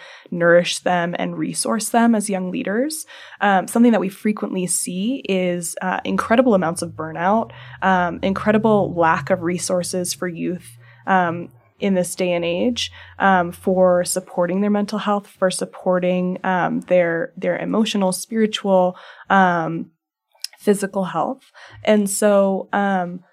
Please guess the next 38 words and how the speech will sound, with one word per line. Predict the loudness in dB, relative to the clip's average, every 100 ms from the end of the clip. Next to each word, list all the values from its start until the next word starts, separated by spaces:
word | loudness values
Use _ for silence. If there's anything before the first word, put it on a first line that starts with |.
| _ -2
we, | 0 2 0 -2 -6 -10 _ _ _ _
we | 0
utilize | 2 2 4 4 2 -2
the | -2
Wellness | 0 0 -4 -2
Fund | -2 0 -2
in | -2
order | 0 -2
to | -6 -8
be | -4 -2
able | -2
to | -4 -2 -2
invest | 0 0 0 -8 -6
in | -4
our | -4 -4
leaders, | -6 -4 0 0 -2
to | -2
make | -2 -2
sure | -4 -2 -2
that | -2
they | -4 -6
feel | -8 -6 -4
supported | -4 -8 -10 -2 0 4 4 2
and | -4
have | -6 -4
the |
resources | -4 -4 -6 -8 -4
that | -4 -4
they | -6
need. | -4 -4 -4 -2
So, | 0 -2 -6 -20 -4
like | 0 0
Jaira | 2 2 2
said, | -2 -4 -4 -6 -14 -20 _
that | -2 -2 -6
could | -8 -6
be, | -8 -6 -6 -4
um, | -2 -2 -6